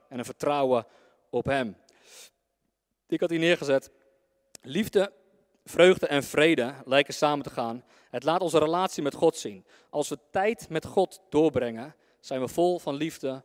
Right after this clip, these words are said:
vol van hemelse vreugde en vol van hemelse vrede. Geduld, vriendelijkheid en goedheid, deze manifesteren zich vooral in onze relaties met anderen. In tegenstelling tot de eerste drie, die meer naar voren komen met onze relatie met God.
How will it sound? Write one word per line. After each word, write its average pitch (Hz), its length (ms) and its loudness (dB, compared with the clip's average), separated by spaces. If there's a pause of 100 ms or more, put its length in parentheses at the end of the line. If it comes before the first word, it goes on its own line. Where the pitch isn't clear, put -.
vol 170 240 0
van 165 140 -6
hemelse 143 320 -4
vreugde 120 520 0 (200)
en 139 100 -16
vol 151 220 2
van 143 120 -10
hemelse 131 320 -6
vrede. 135 380 2 (760)
Geduld, 180 720 4
vriendelijkheid 180 600 -4
en 131 80 -6
goedheid, 135 520 -8 (240)
deze 170 240 0
manifesteren 175 560 0
zich - 140 -8
vooral 165 200 4
in 156 60 2
onze 147 200 2
relaties 147 480 0
met 127 160 -8
anderen. 143 420 -2 (320)
In 127 180 -14
tegenstelling 180 500 -2
tot 151 120 0
de 147 80 -2
eerste 165 380 -4
drie, 123 300 -12 (200)
die 123 140 -12
meer 147 160 -2
naar 143 140 -2
voren 160 260 0
komen 127 240 0
met 127 100 -2
onze 127 180 -4
relatie 131 460 -4
met 117 120 -10
God. - 380 -6